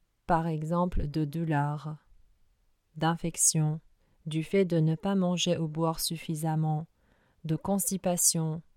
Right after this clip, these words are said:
ou d'effets secondaires dus à la prise de médicaments. Qu'est-ce qui peut développer un délire ? Un délire peut survenir partout, à l'hôpital, dans un établissement pour personnes âgées,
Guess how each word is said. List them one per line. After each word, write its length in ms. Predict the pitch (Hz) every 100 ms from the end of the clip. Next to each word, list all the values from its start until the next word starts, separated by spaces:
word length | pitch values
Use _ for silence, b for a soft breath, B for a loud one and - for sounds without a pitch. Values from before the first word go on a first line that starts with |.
| _
ou 140 | 165
d'effets 320 | 147 151 - 160
secondaires 800 | - 151 151 147 156 160 156 -
dus 180 | 156 175
à 120 | 170
la 120 | 151
prise 480 | 147 - 160 156 - _ _
de 80 | 151
médicaments. 720 | 160 151 143 - 160 147 139 147 _ _ _ _ _ _ _ _ _ _ _ _ _ _ _ _ _ _ _ _ _ _ _ _
Qu'est-ce 260 | - 269 -
qui 200 | - 196
peut 220 | - 202
développer 680 | 175 226 226 208 190 - 233
un 160 | 202
délire ? 680 | 180 175 175 165 160 156 160 - - - - _ _ - - -
Un 100 | 170
délire 560 | 175 190 208 277 240
peut 160 | - 180
survenir 840 | - 214 208 196 202 202 220 233
partout, 500 | - 196 - - 170 - - -
à 120 | -
l'hôpital, 680 | 156 160 - 190 202 185 185 180 -
dans 280 | 156 156
un 60 | 151
établissement 720 | 151 - 190 190 196 - 185
pour 220 | 180 - -
personnes 440 | 175 175 - 202
âgées, 500 | 190 175 175 180 180